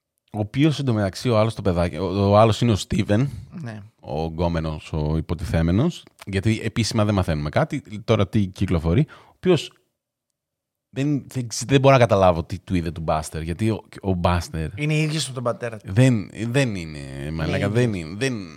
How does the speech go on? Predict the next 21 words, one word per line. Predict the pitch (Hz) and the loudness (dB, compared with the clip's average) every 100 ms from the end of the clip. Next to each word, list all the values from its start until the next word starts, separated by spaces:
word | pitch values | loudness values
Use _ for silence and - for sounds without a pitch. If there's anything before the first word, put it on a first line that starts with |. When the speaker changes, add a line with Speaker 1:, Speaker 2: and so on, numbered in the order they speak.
| 67 - | -20 -16
Speaker 2:
Είναι | 151 | -8
σαν | 156 175 | -2 -2
να | |
Speaker 1:
τι, | 175 | 2
τι | 180 | 2
να | |
Speaker 2:
κλωνοποιήθηκε. | 165 165 151 156 98 | 2 4 4 4 2
Speaker 1:
πω, | 90 | 0
ρε, | 90 | 0
μα | 95 | 0
δεν, | 110 151 143 | 4 4 6
δεν | 170 | 6
μπορώ | 170 127 | 8 6
να | 92 | 4
πω, | 87 95 90 | 2 0 0
τέτοια | 135 - 139 | -2 2 0
σχήμια | - 127 113 110 | 2 0 2 4
δεν | 120 139 | 4 2
έχετε | 123 - | 2 -2
δει. | 80 80 - _ | -4 -6 -8 _
Speaker 2:
Ισχύει. | 120 - 127 110 | -12 -10 -10 -12